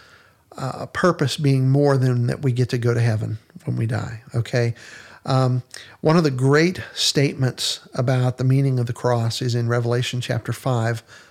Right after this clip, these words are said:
verses nine and ten, which says that the Lamb,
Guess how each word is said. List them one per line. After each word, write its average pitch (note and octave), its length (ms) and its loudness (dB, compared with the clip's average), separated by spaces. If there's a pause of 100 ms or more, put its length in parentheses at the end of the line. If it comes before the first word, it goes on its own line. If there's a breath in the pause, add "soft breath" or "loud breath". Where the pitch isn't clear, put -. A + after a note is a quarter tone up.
(120 loud breath)
verses B2 260 2
nine B2 240 0
and A2 100 -4
ten, A#2+ 440 -2 (540 loud breath)
which C#3 220 0
says C3+ 360 4
that A#2+ 360 2 (380 loud breath)
the B2+ 120 2
Lamb, E3+ 640 4